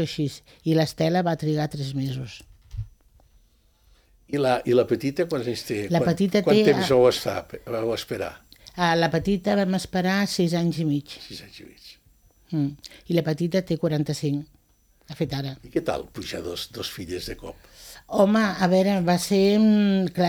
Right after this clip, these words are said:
Speaker 1: jo era, tenia vint-i-quatre anys, era molt, molt inexpert-, bueno, com totes, suposo,
Speaker 2: Però
Speaker 1: però, clar,
Speaker 2: inexperta,
Speaker 1: des de cop
Speaker 2: però amb molta fortalesa,
Speaker 1: Sí,
Speaker 2: que és
Speaker 1: sí,
Speaker 2: això,
Speaker 1: però els meus,
Speaker 2: exacte.
Speaker 1: els meus pares em van ajudar moltíssim, molt,
Speaker 2: Sí.
Speaker 1: molt, clar,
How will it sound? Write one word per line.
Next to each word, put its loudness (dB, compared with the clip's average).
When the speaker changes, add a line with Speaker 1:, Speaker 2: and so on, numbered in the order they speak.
Speaker 1:
jo 6
era, 4
tenia 4
vint-i-quatre 0
anys, -2
era -2
molt, 2
molt 0
inexpert-, 0
bueno, 2
com 2
totes, 0
suposo, -2
Speaker 2:
Però 2
Speaker 1:
però, 0
clar, 2
Speaker 2:
inexperta, 4
Speaker 1:
des 4
de 8
cop 0
Speaker 2:
però 6
amb 4
molta 4
fortalesa, -4
Speaker 1:
Sí, 4
Speaker 2:
que 4
és 0
Speaker 1:
sí, 2
Speaker 2:
això, 2
Speaker 1:
però 2
els 2
meus, 0
Speaker 2:
exacte. -2
Speaker 1:
els 2
meus 0
pares 2
em 2
van 4
ajudar 2
moltíssim, 0
molt, 4
Speaker 2:
Sí. 4
Speaker 1:
molt, 2
clar, -4